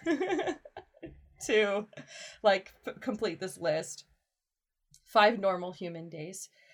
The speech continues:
So she goes, sees her dad. He's all dirty. She goes to see her best friend, who's now, like, consumed and buried herself in her work.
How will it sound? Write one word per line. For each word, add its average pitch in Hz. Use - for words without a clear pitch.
So 202
she -
goes, 240
sees 247
her 277
dad. 208
He's 226
all 208
dirty. 180
She -
goes 202
to 208
see 220
her 208
best 202
friend, 196
who's 196
now, 180
like, 175
consumed 180
and 180
buried 170
herself 165
in 170
her 170
work. 165